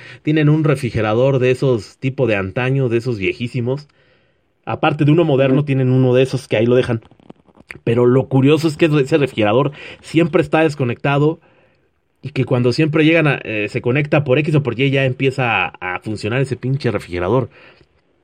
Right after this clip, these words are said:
Speaker 1: Entonces sacan, se, la gente que va ahí se saca de onda por las cosas realmente paranormales que pasan. De hecho,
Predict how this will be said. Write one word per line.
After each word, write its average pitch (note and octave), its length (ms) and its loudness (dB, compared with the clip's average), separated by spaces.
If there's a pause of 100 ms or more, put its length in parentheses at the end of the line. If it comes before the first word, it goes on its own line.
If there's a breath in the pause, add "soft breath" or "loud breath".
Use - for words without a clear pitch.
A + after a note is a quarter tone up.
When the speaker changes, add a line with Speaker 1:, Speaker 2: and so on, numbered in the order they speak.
(640)
Speaker 1:
Entonces C#3+ 260 -2
sacan, D#3 360 2
se, B2+ 240 -6
la B2+ 160 -2
gente F3+ 280 0
que C#3+ 100 2
va B2+ 80 4
ahí D3 100 0
se D3 100 -6
saca C3+ 240 -2
de A#2+ 80 2
onda B2 180 -2 (280 loud breath)
por A2+ 160 -4
las G2+ 180 -6
cosas D3 420 -2 (240)
realmente C#3+ 560 2
paranormales G#2+ 960 0
que A#2 100 -4
pasan. C#3+ 260 2
De E3 80 4
hecho, F3 240 4